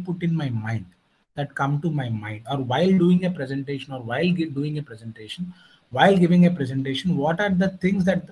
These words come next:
that pop up in my mind? So I make a note of everything. So whatever I have just presented, it's actually from my own experience of what I have learned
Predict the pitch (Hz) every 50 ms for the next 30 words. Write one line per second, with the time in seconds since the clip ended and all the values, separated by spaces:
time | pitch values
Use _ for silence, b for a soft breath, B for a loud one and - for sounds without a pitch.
0 | - _ - 165 - _ _ 147 156 165 165 - 185 180 180 175 156 151 151 147
1 | 147 147 156 180 208 214 190 165 139 120 104 95 87 - _ _ _ _ _ _
2 | _ _ _ _ - - 233 - - 180 175 160 170 202 214 - 240 220 202 202
3 | 196 214 196 190 - 156 147 135 156 196 208 175 190 180 160 143 - - - 190
4 | 208 196 190 208 208 196 156 127 127 147 151 151 - 208 208 226 220 220 214 202
5 | 170 143 135 - 180 190 190 - - - _ - 117 110 - 135 135 151 147 -
6 | 175 151 165 165 b b b b b b b _ 165 143 156 139 147 151 - -
7 | - 202 220 247 233 - - 196 180 180 175 170 170 180 175 - _ 160 160 170
8 | 202 226 226 196 - - - - _ - 175 175 170 170 170 170 165 165 160 131
9 | 117 113 120 139 156 170 196 196 190 165 120 - - 113 113 120 131 143 160 180
10 | 185 180 180 180